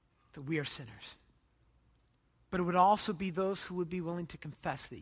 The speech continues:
you are holy, that you are perfection, that you are completely righteous. And Father, we would be those who would confess tonight that we need a Savior.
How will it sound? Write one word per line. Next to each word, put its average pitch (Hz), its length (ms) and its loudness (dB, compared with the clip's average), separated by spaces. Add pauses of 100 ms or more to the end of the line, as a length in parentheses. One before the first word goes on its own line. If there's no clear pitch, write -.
you 165 240 -2
are 113 220 -8 (220)
holy, 143 580 -10 (1300)
that - 160 -4
you 214 80 4
are 165 60 0
perfection, - 600 -14 (2000)
that - 200 -4
you 190 100 0
are 139 100 -2
completely 151 540 -10
righteous. - 580 -14 (1800)
And 143 80 -16
Father, 196 260 12
we 190 160 2
would 208 120 0
be 202 160 2
those 196 220 2
who 185 120 -6
would 170 100 0
confess 185 380 0
tonight 170 300 -4
that 143 180 -10
we 202 300 -2 (300)
need 160 460 -4 (880)
a 139 60 -8
Savior. - 540 -8